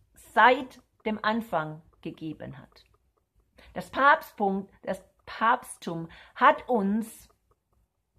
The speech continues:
während dieser dunklen Zeit, Dark Ages, ja, im Gefängnis gehabt.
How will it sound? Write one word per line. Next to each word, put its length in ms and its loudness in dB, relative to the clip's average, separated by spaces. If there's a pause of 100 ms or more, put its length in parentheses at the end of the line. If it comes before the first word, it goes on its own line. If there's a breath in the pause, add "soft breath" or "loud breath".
(800 loud breath)
während 340 4
dieser 340 2
dunklen 800 -2
Zeit, 400 -6
Dark 300 -2
Ages, 720 -10 (1040)
ja, 240 6 (120)
im 180 -2
Gefängnis 760 0
gehabt. 640 -12